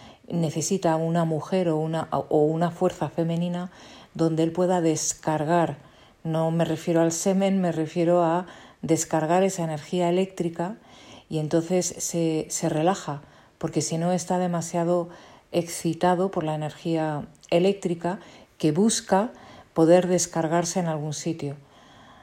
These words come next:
De hecho, cuando vais en carretera, em, el, el, los cauchos de, de los neumáticos nos aíslan de la tierra,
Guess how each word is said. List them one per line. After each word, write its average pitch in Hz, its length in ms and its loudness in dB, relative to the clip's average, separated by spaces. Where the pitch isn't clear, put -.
De 156 120 2
hecho, 170 600 4
cuando 156 220 0
vais 160 300 2
en 170 100 -4
carretera, 180 800 2
em, 156 720 -2
el, 151 280 -4
el, 151 480 -2
los 151 320 -4
cauchos 185 640 2
de, 175 360 2
de 175 120 0
los 175 160 4
neumáticos 180 800 -2
nos 170 380 -2
aíslan 160 560 -2
de 165 80 0
la 170 160 2
tierra, 180 400 -2